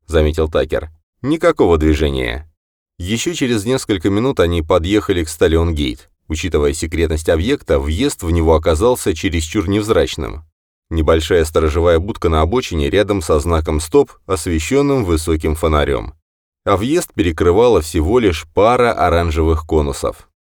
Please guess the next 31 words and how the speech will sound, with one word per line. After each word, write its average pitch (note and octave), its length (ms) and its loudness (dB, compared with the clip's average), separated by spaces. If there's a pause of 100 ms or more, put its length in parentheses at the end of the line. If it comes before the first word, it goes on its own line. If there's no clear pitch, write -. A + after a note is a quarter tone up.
(240)
Остановив D#2+ 600 0
машину, D#2+ 640 -2
Уэйн D#3 240 2
заметил D3+ 400 2
небольшую A#2 560 2
камеру C3+ 400 4
под G#2+ 180 4
свесом A#2+ 460 0
крышки G#2+ 400 0
будки, G#2 400 0
направленную F#2 800 2
на D2+ 160 2
их D2 160 0
автомобиль. C#2+ 680 -2 (360)
Из D#2+ 220 0
будки A#2 360 0
вышел F2 360 0
человек E2 500 0
в - 80 -16
сером F2+ 320 4
мундире E2 600 0
и E2+ 140 -6
бейсбольной D#2+ 520 0
кепке F2+ 380 -2
с - 80 -6
планшетом F#2 600 0
для D#2+ 140 0
бумаг E2 380 0
в D#2+ 40 2
одной D#2 260 2
руке. D2+ 460 -2